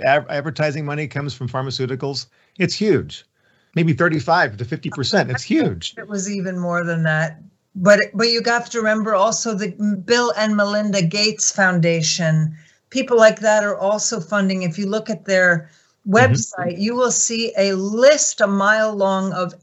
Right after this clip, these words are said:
Speaker 2: every media outlet you've ever heard of funded by them.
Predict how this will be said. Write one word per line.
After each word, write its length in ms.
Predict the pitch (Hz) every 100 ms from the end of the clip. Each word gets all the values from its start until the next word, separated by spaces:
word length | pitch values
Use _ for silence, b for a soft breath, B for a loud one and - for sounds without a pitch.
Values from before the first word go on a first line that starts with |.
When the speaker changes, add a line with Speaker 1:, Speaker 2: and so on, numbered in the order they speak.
| -
Speaker 2:
every 1200 | 233 240 226 196 214 226 202 202 247 233 214 185
media 520 | 180 208 202 190 175 -
outlet 540 | 170 160 170 151 - -
you've 220 | 185 180
ever 240 | 180 170
heard 320 | 156 180 180
of 340 | 165 147 165 - _
funded 720 | - 196 196 175 175 170 -
by 500 | 170 160 160 160 - _
them. 400 | 165 160 143 147